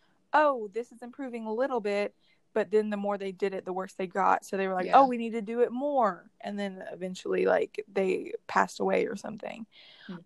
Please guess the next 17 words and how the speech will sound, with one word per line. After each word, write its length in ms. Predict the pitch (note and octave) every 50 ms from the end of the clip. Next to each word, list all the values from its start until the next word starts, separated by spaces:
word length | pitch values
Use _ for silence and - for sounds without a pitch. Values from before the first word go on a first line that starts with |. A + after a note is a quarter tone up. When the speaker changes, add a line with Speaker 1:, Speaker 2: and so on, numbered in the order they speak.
| _ -
Speaker 1:
Um, 600 | A#3 A3+ A3+ G#3+ G3+ F#3+ F3+ - - A3+ G#3+ A3 - _ _ -
and 280 | C4 C4+ C4+ C4+ C4+
they 180 | B3 C#4 C#4+ C#4
eventually, 580 | C4 G#3+ B3 D4+ F#4+ - - A#4 A#4+ A4+ F4 - - _ _ _ _ - -
they 220 | - G#3 C4+ C#4 C#4
termed 320 | - D#4+ D#4+ E4+ G4 F4+
the 80 | F4+ E4
word 380 | C#4 C4 B3 B3+ B3 A#3+ G#3 - - _ _ _ _ _ _ -
insanity 720 | A#3 A#3+ A#3+ - - A3+ G#3+ G#3+ G#3+ G#3 G#3 G#3 G#3 G3+
to 160 | - - A3+
be 240 | G3 G3 G#3 G3+ G3+ F#3+ G3+ G#3
either 240 | G#3 G#3 G3+ - -
old 260 | - - A3+ A#3 G#3
people 640 | - C4 B3+ A3+ - - A3+ A3+ A3+ A3 G#3+ A3 -
or 140 | A3+ A3 G#3+
people 340 | - - A3 G#3 - G3+ G3
with 220 | G3 G3 -